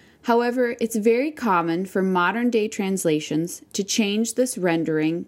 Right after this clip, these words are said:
to, "If you call yourself a Jew." It might seem trivial that such a slight change from, "You are called a Jew," to, "You call yourself a Jew," could pose an issue in the world of translations, but it does.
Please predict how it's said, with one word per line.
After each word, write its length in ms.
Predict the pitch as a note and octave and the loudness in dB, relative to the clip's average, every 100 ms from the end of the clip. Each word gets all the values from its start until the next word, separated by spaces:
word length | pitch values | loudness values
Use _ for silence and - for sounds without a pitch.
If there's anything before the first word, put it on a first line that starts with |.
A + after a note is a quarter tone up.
| - | -6
to, 380 | - D3+ C#3+ D#3+ - - _ _ - | -2 0 0 -4 -10 -20 _ _ 0
"If 240 | C4+ C#4+ | 0 2
you 120 | C4+ C4+ | 0 0
call 380 | - C4 C4 | 0 0 2
yourself 540 | C4+ F#3+ F3+ E3 D3+ - | 0 0 -2 -2 -2 -4
a 60 | |
Jew." 360 | D#3 D#3 A#2+ F#2 - _ _ _ _ - | -2 0 0 0 -8 _ _ _ _ -2
It 120 | G3+ | 0
might 320 | - G#3 A#3 - | 2 0 0 0
seem 280 | - C#4+ | 2 2
trivial 580 | C#4 - C#4+ G3 D#3+ E3 | 2 0 0 2 0 0
that 160 | F3+ - | -2 -4
such 240 | - A3+ | -4 -2
a 60 | A3+ | -4
slight 440 | - A#3+ A#3 C4 | -2 0 0 -2
change 600 | - A#3 F#3+ F3 F#3+ - | -2 -2 0 0 -2 -4
from, 480 | - F3 E3 F3 - - | -2 0 0 -4 -6 -2
"You 180 | G#3 A3 | 0 2
are 140 | G3 | 0
called 420 | F#3+ - B3 C4+ | -4 -2 0 0
a 60 | B3+ | 0
Jew," 400 | F3+ - - E3+ - - - _ - | -2 -2 -2 -4 -10 -20 -20 _ 0
to, 160 | C#4+ | 2
"You 180 | C4 C4 | 4 0
call 340 | - C#4+ C#4 | -2 0 0
yourself 480 | C#4+ B3+ A#3+ E3+ E3+ | 0 -2 -2 -2 -2
a 80 | F3 | -4
Jew," 380 | D3+ C#3+ C#3 - - _ _ | -4 -2 -2 -4 -10 _ _
could 220 | C4+ A#3+ | -2 -2
pose 420 | - A3 G3+ A3 | 0 2 2 2
an 140 | C4 B3 | 0 0
issue 340 | F3+ - F#3 | -2 -2 0
in 120 | F3+ F#3+ | 0 0
the 40 | |
world 380 | E3+ E3+ D#3 D3+ | 0 0 0 -2
of 80 | D#3 | -4
translations, 960 | F3 D#3 D3+ F3+ G3+ - - - - - _ _ | 0 0 2 0 0 -2 -6 -6 -10 -20 _ _
but 120 | D#3 | -4
it 160 | C#3+ - | -2 0
does. 460 | F3 D#3 - - | 0 0 -4 -12